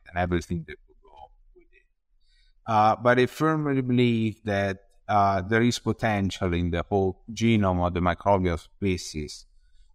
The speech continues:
to boost genetic progress, especially when it comes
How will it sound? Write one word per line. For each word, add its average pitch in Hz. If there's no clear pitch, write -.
to 113
boost 117
genetic 95
progress, 90
especially 131
when 117
it 104
comes 95